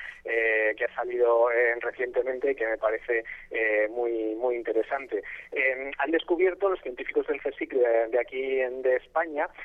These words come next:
que en el Pleistoceno, es decir, una época que empezó hace algo más de,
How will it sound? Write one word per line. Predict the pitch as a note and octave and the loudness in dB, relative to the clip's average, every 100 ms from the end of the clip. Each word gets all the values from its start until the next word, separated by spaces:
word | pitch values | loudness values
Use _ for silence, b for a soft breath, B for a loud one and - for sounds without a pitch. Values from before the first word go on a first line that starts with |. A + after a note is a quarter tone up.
| B - | B -4
que | F#3+ | -2
en | G3+ | 2
el | E3 C#3+ C3 B2+ B2 - | 2 4 4 2 0 0
Pleistoceno, | C3+ C3 - B2+ - G#3+ F#3 F#3+ | 0 0 -2 -2 0 0 2 0
es | E3+ | 0
decir, | - D#3 | -2 0
una | D#3 | 0
época | D3+ D#3+ D#3+ | 0 0 0
que | D3+ | -2
empezó | D3 C#3+ C3+ - D#3 | -4 -4 -4 2 4
hace | D3+ - D3+ C#3+ C3+ C3+ | 4 2 0 2 4 2
algo | C#3 C#3+ | 2 2
más | D3 D3 C#3 | 2 2 0
de, | C#3 C3+ C3+ | 2 4 2